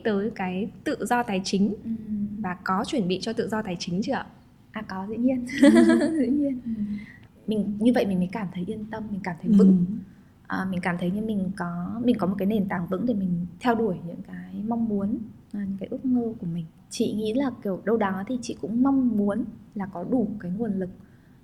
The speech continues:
Speaker 2: để mà, ờm, cái quan trọng với chị đó là cái, ờm, cái giáo dục.
Speaker 1: Ừ.
Speaker 2: Mình có thể cung cấp được cho con mình cái, cái giáo dục mà đúng như là, ờ, đúng như là mình muốn, mình mong muốn. Cũng với một cái nền, ờ, cái, cái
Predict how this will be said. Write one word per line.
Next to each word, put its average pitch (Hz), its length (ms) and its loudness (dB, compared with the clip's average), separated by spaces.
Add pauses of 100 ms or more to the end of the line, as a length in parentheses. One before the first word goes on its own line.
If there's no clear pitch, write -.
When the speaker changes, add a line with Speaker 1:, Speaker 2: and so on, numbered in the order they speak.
(100)
Speaker 2:
để 190 260 0 (200)
mà, 180 500 -4 (280)
ờm, 180 360 -4 (120)
cái 185 100 -4
quan 233 180 0
trọng 226 120 -2
với 190 100 -2
chị - 140 -4
đó 180 140 -6
là 214 120 -6
cái, 180 420 -10 (120)
ờm, 220 80 -10 (420)
cái 185 100 -4
giáo 180 180 -4
dục. 254 140 -2 (380)
Speaker 1:
Ừ. 214 60 4
Speaker 2:
Mình 196 260 4
có 185 100 -2
thể 233 180 -2
cung 226 200 0
cấp 320 180 -4
được 190 200 -2
cho - 200 -12
con 214 220 -6
mình 185 200 0
cái, 165 200 -12 (120)
cái 175 100 -6
giáo 175 320 -6
dục 254 140 -2 (200)
mà 190 220 -4
đúng 233 400 -2
như 294 160 -2
là, 202 320 -2 (560)
ờ, 180 380 -4 (220)
đúng 202 140 2
như 269 60 6
là 294 100 6
mình 196 180 0
muốn, 185 220 2 (120)
mình 196 200 -2
mong 208 200 -4
muốn. 202 240 0 (440)
Cũng 370 440 -2
với 254 180 8
một 302 120 2
cái 208 100 0
nền, 208 480 2
ờ, 180 140 -6
cái, - 160 -6
cái 180 140 -4